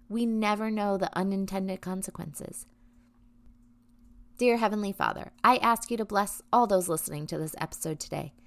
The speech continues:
Lord, help us to be men and women of honor. Help us to keep our word and to do what we say we will. Help us to pause and consider what is being asked, and then help us to discern if it is right for us.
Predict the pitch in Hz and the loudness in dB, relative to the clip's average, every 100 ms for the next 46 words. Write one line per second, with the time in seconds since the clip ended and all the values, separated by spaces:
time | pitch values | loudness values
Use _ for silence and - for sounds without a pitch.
0 | - - - - - 247 254 254 285 339 | -20 -20 -20 -20 -4 4 4 6 2 2
1 | - 339 311 214 196 226 208 180 190 185 | 2 2 4 4 2 2 0 0 0 0
2 | - - 156 165 147 - _ _ - - | -2 -2 -2 -2 -6 -12 _ _ -20 -20
3 | - 240 285 285 285 - 233 - 196 208 | 0 4 4 2 -4 -4 -4 0 2 2
4 | 180 185 170 - _ - 220 226 190 214 | 2 0 -4 -10 _ -2 0 0 -2 -2
5 | 220 196 185 214 190 - 202 208 180 165 | 0 2 0 0 -4 -2 0 2 0 -2
6 | 147 - _ - - _ _ - _ _ | -4 -6 _ -20 -20 _ _ -20 _ _
7 | - 240 339 - 349 - 214 214 170 170 | 0 2 4 4 2 2 6 6 6 0
8 | - 220 233 233 247 240 208 190 240 262 | -4 -4 -2 -2 0 0 2 4 2 2
9 | - 247 240 - 214 208 - - - - | -2 -4 -2 -2 -2 -2 -10 -14 -18 -20
10 | - - 240 247 254 247 254 285 277 - | -20 -10 -4 0 0 2 2 2 -2 -8
11 | 262 285 - 262 240 185 - 196 226 220 | -4 -4 -2 -2 -2 -6 -8 -6 -2 -2
12 | 214 254 - - 76 - - | 0 -2 -4 -8 -8 -8 -16